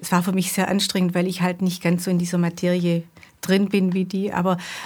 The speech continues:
es waren vier harte Tage, aber es war mega interessant und die Vorträge waren wirklich und, ähm, was sie da eben auch erzählt haben über, ähm,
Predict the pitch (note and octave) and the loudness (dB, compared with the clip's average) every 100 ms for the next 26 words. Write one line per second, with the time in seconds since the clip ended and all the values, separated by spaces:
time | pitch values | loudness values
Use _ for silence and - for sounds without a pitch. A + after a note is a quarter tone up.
0 | - - F3 F3+ F3+ F3 - G3+ G3 F#3 | -10 -2 0 2 2 2 0 0 2 2
1 | G#3 A3+ - F3 G3+ - F3 F3+ F3+ - | 0 -2 -2 -2 0 -2 0 0 0 0
2 | F3+ F3+ E3+ G#3+ A#3 A3 G#3 G3 F#3 F#3 | 0 2 2 2 -2 -2 -2 -2 -2 -2
3 | G3 G#3+ F#3+ F3+ F3 F#3 G3+ G3 F#3+ F#3+ | -2 -2 -2 -2 -4 -6 -6 -6 -4 -4
4 | F3+ F3+ F3 F#3+ G#3+ - G3 F#3+ F#3 - | 0 0 0 -2 -6 -6 -6 -6 -6 -10
5 | - - - - - - F3+ F3 F3+ F#3 | -16 -16 -16 -18 -14 -2 2 2 2 0
6 | F3+ F#3+ G#3 G3 G3 F#3+ G3+ F3 F3+ F3 | 0 0 -2 -2 -2 -2 0 0 0 -2
7 | - F3 G3+ F#3+ F#3 F#3+ F#3+ F#3+ F3+ F3+ | -2 -2 -2 -2 0 0 -2 -4 -2 -2
8 | F3+ F3+ - - - - F#3+ F3 F3 F3 | -2 -6 -18 -20 -20 -6 0 2 2 2
9 | F3+ | 0